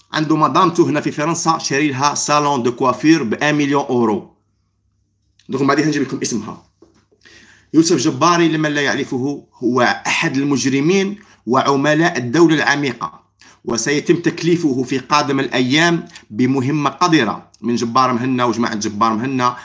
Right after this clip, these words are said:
مموح آكلي ولاكليك تاع لاسيندا وتاع، آه، بوريفاج. الناس أنا نعقل عليها جيدًا، نهار طاحت مولودية وهران سنة ألفين وثمانية،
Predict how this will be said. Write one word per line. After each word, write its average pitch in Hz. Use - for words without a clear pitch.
مموح 135
آكلي 127
ولاكليك 120
تاع 104
لاسيندا 113
وتاع، 110
آه، 113
بوريفاج. 110
الناس 214
أنا 139
نعقل 151
عليها 135
جيدًا، 135
نهار 143
طاحت 147
مولودية 135
وهران 123
سنة 120
ألفين 110
وثمانية، 180